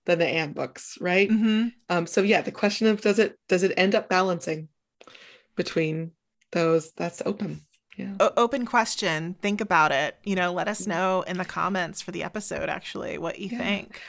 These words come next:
Speaker 1: And I'm curious if anyone did read it when they were a lot younger, right? Were you,
Speaker 2: Mm-hmm.
Speaker 1: did you read it after you read the Anne books? And how did you, how did you, what did you think about a twenty-nine-year-old character
Speaker 2: Mm-hmm.
Speaker 1: at that point?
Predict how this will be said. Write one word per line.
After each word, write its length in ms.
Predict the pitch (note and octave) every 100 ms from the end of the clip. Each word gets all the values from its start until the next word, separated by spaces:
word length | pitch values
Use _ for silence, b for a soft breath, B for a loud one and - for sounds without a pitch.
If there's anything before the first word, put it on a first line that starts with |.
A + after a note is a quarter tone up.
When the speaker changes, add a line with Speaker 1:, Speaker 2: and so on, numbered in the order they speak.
| B
Speaker 1:
And 120 | C4+ D4+
I'm 160 | F#4
curious 320 | A4 F#4+ F4 E4
if 100 | C#4
anyone 300 | C4+ C#4 A3
did 280 | F#3 A#3
read 160 | F#3+ E3+
it 120 | D#3
when 180 | E3+ E3
they 120 | E3
were 140 | E3 E3
a 80 | D#3+
lot 220 | D#3+ -
younger, 460 | D#3+ D#3 D#3+ F#3 -
right? 300 | F#3+ G#3 - -
Were 140 | F#3+ G3
you, 220 | G#3+ - G#3+
Speaker 2:
Mm-hmm. 100 | -
Speaker 1:
did 140 | A3
you 120 | A3
read 160 | G#3+ A3
it 100 | A#3+
after 460 | A3+ A3+ A#3+ A#3+ A3+ B B
you 140 | A#3 A#3+
read 140 | A#3+
the 100 | A#3+
Anne 200 | A3+ A#3
books? 240 | D4 D4+ G3+
And 80 |
how 160 | G3 G3+
did 220 | A#3 A3+
you, 440 | A#3+ A#3 A3+ A3+ A3+ B B
how 160 | G3+
did 220 | A3 A#3+ -
you, 300 | C4 B3+ A#3+ _
what 120 | F#3 B3
did 140 | B3+
you 60 | B3
think 200 | A3+ C4+
about 180 | G#3
a 60 | E3+
twenty-nine-year-old 880 | - E3+ D#3+ D#3 D#3+ D#3 D3+ D3 -
character 720 | - D3 D3 - D3+ D3+ D3+ _ B B B
Speaker 2:
Mm-hmm. 200 | A3 G#3+ A3 A3+
Speaker 1:
at 120 | D4
that 260 | D#3 -
point? 680 | - F3 D#3 D#3+ - - -